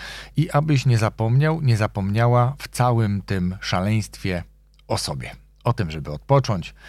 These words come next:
o tym, żeby zatroszczyć się o siebie, bo tylko wtedy możesz być skuteczny, skuteczna i pomagać innym dopiero wtedy, kiedy zadbasz o siebie. To tyle w temacie życzeń,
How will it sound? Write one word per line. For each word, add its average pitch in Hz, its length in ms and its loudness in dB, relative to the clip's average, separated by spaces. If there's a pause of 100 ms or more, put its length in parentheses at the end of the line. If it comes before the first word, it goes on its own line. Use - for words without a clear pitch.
(240)
o 147 80 2
tym, 135 180 4
żeby 101 200 0
zatroszczyć 117 680 0
się 110 200 -2
o 104 80 0
siebie, 95 420 -4 (560)
bo 135 180 0
tylko 143 320 0
wtedy 104 440 2 (160)
możesz 82 340 -6
być - 400 -8
skuteczny, 98 600 -4
skuteczna 95 680 -2
i 90 200 -6 (480)
pomagać 107 400 2
innym 95 540 -2 (420)
dopiero 95 320 -4
wtedy, 87 320 -4
kiedy 73 280 -8 (500)
zadbasz 80 380 -6
o 73 40 -10
siebie. - 280 -12 (340)
To 117 260 2
tyle 143 260 4
w - 60 -2
temacie 92 500 -2 (100)
życzeń, 101 480 0